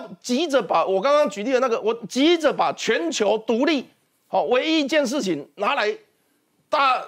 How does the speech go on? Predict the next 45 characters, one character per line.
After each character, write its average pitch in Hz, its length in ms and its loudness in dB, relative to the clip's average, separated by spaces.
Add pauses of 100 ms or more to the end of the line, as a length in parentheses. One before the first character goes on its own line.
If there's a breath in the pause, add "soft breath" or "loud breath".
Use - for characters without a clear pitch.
(100)
大 320 240 2
肆 277 260 -4
做 262 200 2
新 262 180 -4
闻。 185 180 -2
他 208 120 -2
刚 240 180 -2
刚 247 160 0
还 202 160 0
做 214 160 -2
一 202 60 -4
件 208 120 -4
事 185 160 -10
情， 131 120 -10
他 165 100 -4
去 180 80 -6
报 180 220 -4
那 160 80 -6
个 160 100 -6
检 127 160 -10
验 135 160 -10
人 120 140 -10
员， 110 100 -14
辛 160 180 -12
苦 147 160 -10
了， 113 120 -6
你 120 100 -14
承 131 180 -10
受 139 160 -8
很 110 120 -12
多 123 160 -10
压 123 120 -6
力。 127 80 -12 (440 soft breath)
是 440 240 0
你 294 160 2
卢 294 240 4
秀 381 240 2
燕 370 100 2
让 339 140 0
他 330 100 0
承 254 220 -2
受 285 180 4
压 277 140 2
力 269 160 -4
的， 143 240 -4